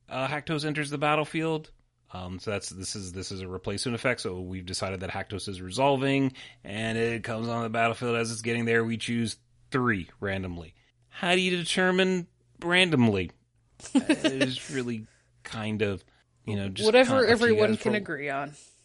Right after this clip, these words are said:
Speaker 1: right, roll your four-sided dice and ignore ones.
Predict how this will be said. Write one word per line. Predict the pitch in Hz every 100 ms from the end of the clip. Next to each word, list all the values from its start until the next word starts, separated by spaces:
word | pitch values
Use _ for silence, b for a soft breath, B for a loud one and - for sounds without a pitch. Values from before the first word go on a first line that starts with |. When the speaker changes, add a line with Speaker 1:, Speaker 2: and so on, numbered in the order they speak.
| _
Speaker 1:
right, | 175 170 131 -
roll | 123 120 135 160 185 185 170
your | 131 135 135 131 135 127 120 -
four-sided | - - 139 147 - 135 131 117 104
dice | 107 117 110
and | 117
ignore | 107 104 107 107 101
ones. | 92 95 85 80 82 -